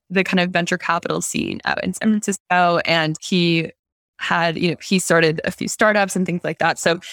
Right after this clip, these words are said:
he was really able to make some introductions for me early on, which were so helpful. And whether or not the people would invest, like, I think the biggest thing that I learned was, like,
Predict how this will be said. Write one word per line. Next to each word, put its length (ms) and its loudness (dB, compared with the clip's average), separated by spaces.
he 160 6
was 160 4
really 280 2
able 260 0
to 460 0
make 200 -2
some 200 -2
introductions 920 2
for 220 4
me 300 8
early 360 6
on, 220 4
which 200 0
were 200 2
so 320 4
helpful. 460 4
And 180 4
whether 200 6
or 60 6
not 140 2
the 80 0
people 300 2
would 120 4
invest, 600 0
like, 240 2
I 100 -2
think 240 2
the 180 4
biggest 360 2
thing 380 4
that 100 4
I 80 4
learned 360 2
was, 140 -4
like, 200 2